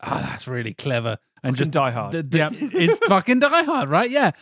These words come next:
Speaker 1: The shattering the glass comes down and reveals an invisible tank. I'm like,
Speaker 3: Mm.
Speaker 1: "Holy shit."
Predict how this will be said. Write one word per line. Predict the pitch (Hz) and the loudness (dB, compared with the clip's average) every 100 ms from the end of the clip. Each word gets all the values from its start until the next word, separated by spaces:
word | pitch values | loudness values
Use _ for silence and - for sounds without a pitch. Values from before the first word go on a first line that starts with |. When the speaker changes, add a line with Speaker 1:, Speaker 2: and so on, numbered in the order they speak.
| _ - | _ -2
Speaker 1:
The | 160 | 0
shattering | - 175 - 190 | 2 0 0 0
the | 190 | 0
glass | 185 156 175 | 2 2 0
comes | - 202 226 | 0 0 0
down | 156 131 156 | 0 0 2
and | |
reveals | 185 170 143 139 | 0 0 -2 0
an | 170 | -2
invisible | 170 143 170 196 | -2 -2 -4 -8
tank. | - 294 294 | -4 -4 -4
I'm | 175 | -6
like, | 120 - | -8 -12
Speaker 3:
Mm. | 151 139 _ - | -16 -16 _ -8
Speaker 1:
"Holy | 151 127 127 196 | 0 2 2 0
shit." | - - 311 294 | -4 -4 -2 -2